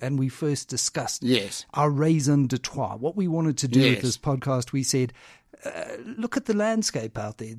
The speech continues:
Speaker 1: No one's talking about these issues that intersect
Speaker 2: Mm.
Speaker 1: finance, business, the political economy
Speaker 2: Mm.
Speaker 1: in depth. And that's really what, uh, I think we've started to do. And I look forward to continuing to do in
Speaker 2: Absolutely.
Speaker 1: the new year.
Speaker 2: Absolutely.
Speaker 1: Now,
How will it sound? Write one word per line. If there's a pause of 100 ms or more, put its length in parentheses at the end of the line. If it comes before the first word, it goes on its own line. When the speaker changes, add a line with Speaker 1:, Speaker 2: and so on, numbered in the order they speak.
Speaker 1:
No
one's
talking
about
these
issues
that
intersect
Speaker 2:
Mm.
Speaker 1:
finance,
business,
the
political
economy (180)
Speaker 2:
Mm. (120)
Speaker 1:
in
depth.
And
that's
really
what,
uh,
I
think
we've
started
to
do. (340)
And
I
look
forward
to
continuing
to
do
in
Speaker 2:
Absolutely.
Speaker 1:
the
new
year. (200)
Speaker 2:
Absolutely. (300)
Speaker 1:
Now,